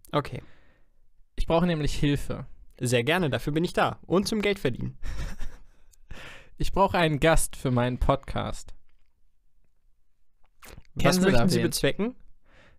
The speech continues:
Speaker 1: mit diesem Gast?
Speaker 2: Ähm, ich schaue Sie an und,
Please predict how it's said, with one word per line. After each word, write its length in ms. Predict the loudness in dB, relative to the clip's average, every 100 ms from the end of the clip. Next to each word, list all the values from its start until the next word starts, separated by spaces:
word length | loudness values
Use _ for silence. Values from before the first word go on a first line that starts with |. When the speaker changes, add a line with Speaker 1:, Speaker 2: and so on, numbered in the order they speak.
| -4
Speaker 1:
mit 200 | -2 -2
diesem 200 | 0 0
Gast? 380 | 0 -2 -6 -14 -18 -4
Speaker 2:
Ähm, 680 | 0 2 0 0 -2 -2 -4
ich 160 | -8 -2
schaue 240 | 0 2
Sie 160 | 2 2
an 160 | 2 0
und, 260 | -2 -4